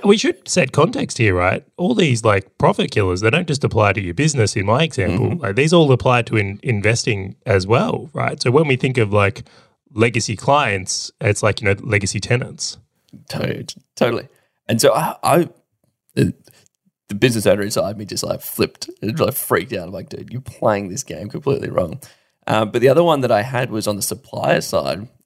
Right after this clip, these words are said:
Speaker 2: So back in the day when I had a digital marketing agency and I'm like, "Oh, I want better profit," I decided to go and build an e-commerce store that does drop shipping. Remember those days when drop shipping was a big thing, Charlie? Yes, that was me. Uh, so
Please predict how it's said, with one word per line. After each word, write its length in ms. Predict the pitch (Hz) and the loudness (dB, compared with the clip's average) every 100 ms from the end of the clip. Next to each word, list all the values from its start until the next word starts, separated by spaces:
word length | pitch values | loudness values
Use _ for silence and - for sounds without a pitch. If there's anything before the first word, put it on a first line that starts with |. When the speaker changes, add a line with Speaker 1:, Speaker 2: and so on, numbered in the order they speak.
| - | -4
Speaker 2:
So 360 | 120 95 104 110 _ _ _ | 2 4 2 -2 _ _ _
back 200 | - 113 | 0 0
in 40 | 110 | 0
the 60 | |
day 200 | 107 98 | -2 -2
when 120 | 92 69 | -2 -4
I 60 | |
had 280 | 104 95 - - | -2 -2 -4 -8
a 80 | |
digital 320 | 104 110 101 80 | -6 -4 -2 -2
marketing 380 | 87 120 101 | -4 -4 -2
agency 640 | 69 - 90 - - 67 123 _ - | -2 -4 0 0 0 -4 -8 _ -10
and 120 | 92 | -8
I'm 160 | 82 92 | -6 -8
like, 200 | 98 - | -14 -2
"Oh, 80 | 127 | 2
I 260 | 123 - | 2 2
want 380 | 117 120 - - | 0 -2 -2 -6
better 160 | 117 104 | -4 -2
profit," 360 | - 143 165 - - _ - | 0 0 -2 -12 -20 _ -10
I 80 | |
decided 400 | 107 - 90 98 - | -2 2 2 2 -6
to 220 | 87 92 | -4 -4
go 160 | 73 | -6
and 80 | 82 | -8
build 220 | - 82 | -8 -8
an 80 | - | -6
e-commerce 380 | 95 - 107 92 | -4 0 2 2
store 240 | - 95 | 0 0
that 100 | 98 | -2
does 220 | 101 127 - | -2 -4 -2
drop 240 | - - | -4 -4
shipping. 340 | - - - - - - _ _ | -8 -12 -14 -16 -20 -20 _ _
Remember 300 | 123 156 - | 2 2 2
those 140 | - | -2
days 260 | - - 170 | -2 -2 -4
when 140 | - | -8
drop 180 | - - | -8 -8
shipping 240 | - - | -8 -8
was 180 | - - | -6 -8
a 60 | - | -6
big 220 | 135 127 | -8 -6
thing, 240 | - 151 | -6 -2
Charlie? 340 | 156 147 156 175 _ _ _ - | 0 0 -2 -8 _ _ _ 0
Yes, 280 | 196 - | 0 -2
that 140 | - 156 | -8 -4
was 100 | 135 | -4
me. 100 | 98 - _ _ _ _ _ | -6 -12 _ _ _ _ _
Uh, 360 | 107 113 107 107 - | 0 2 2 0 -4
so 320 | 131 127 120 | 2 4 4